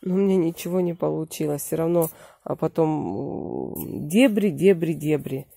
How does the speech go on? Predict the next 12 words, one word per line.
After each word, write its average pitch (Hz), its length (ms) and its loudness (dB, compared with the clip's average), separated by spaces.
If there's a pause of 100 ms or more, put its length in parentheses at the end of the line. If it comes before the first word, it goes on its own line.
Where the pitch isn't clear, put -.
(260)
И 160 80 -12
всё. 151 480 -2
И - 100 -4
я 180 200 4
потерялась 147 840 -2 (720)
в 151 40 -6
этих 143 280 -4
дебрях, 143 520 -2 (360)
можно 151 240 -8
так - 200 -12
сказать. - 460 -8 (1400)
Вот. 170 360 0